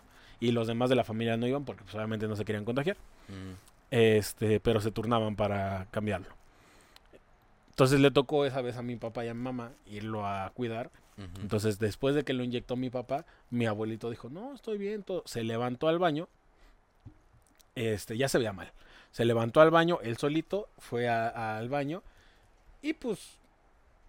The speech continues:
Speaker 1: mi mamá, pues, vio que no se llevó su celular, ¿verdad? Entonces dijo, "Ya se tardó mucho el señor.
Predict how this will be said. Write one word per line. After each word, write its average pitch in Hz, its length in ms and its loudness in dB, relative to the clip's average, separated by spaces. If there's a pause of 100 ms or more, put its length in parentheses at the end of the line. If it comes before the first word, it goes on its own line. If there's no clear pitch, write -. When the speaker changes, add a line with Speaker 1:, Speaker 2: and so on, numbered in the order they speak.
(560)
Speaker 1:
mi 165 320 -4
mamá, 117 500 -6
pues, 117 200 -10
vio 107 180 -8
que 92 140 -14
no 92 100 -12
se - 140 -12
llevó 90 240 -8
su - 120 -12
celular, 127 440 -8
¿verdad? 135 160 -4
Entonces 131 360 -6
dijo, 117 240 -6
"Ya 107 180 0
se 113 100 -2
tardó 92 260 -12
mucho 123 340 -10
el 110 80 -8
señor. 127 360 -8